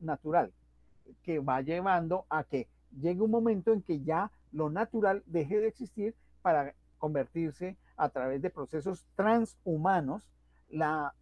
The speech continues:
eh, total ciberorganización planetaria y que ya no tengamos, eh, diversificación biológica, sino que tengamos organismos cibernéticos de todo orden en un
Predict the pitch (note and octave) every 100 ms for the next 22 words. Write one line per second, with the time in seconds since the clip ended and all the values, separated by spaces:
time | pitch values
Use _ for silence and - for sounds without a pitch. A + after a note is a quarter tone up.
0 | _ D#3 D#3 C#3+ C3+ B2+ B2+ A#2 - D3
1 | C#3+ - F3+ E3 A3+ _ _ _ - -
2 | - - - G#3+ F#3+ F3 E3 D3+ D3+ D3
3 | C3+ _ _ - E3 E3+ D3+ D#3 D3+ C#3+
4 | C3 G#3+ B3 - _ - D#3 C3+ - B2
5 | A#2 F2+ - _ _ G#3+ A3 E3+ D3 E3+
6 | F3 F3 F#3+ F3 E3 E3 F3+ E3+ _ _
7 | - D3 C#3 C3+ D3+ E3+ D#3 C#3 C#3 C3+
8 | C3 D#3 D#3 D#3+ F#3+ G#3+ F3 F3+ - -
9 | _ _ - F3 D3 C#3 C#3+ C#3 C3+ D3+
10 | E3 F3+ _ _ - F3 D#3 D#3+ F3 G3
11 | G#3 F#3 D3 C3 D#3+ D#3 F3+ E3+ D3 C#3
12 | - G#3+ A3 G#3+ G3 E3+ D#3 E3+ G#3+ _
13 | _ _ D#3+ E3 E3+ F#3+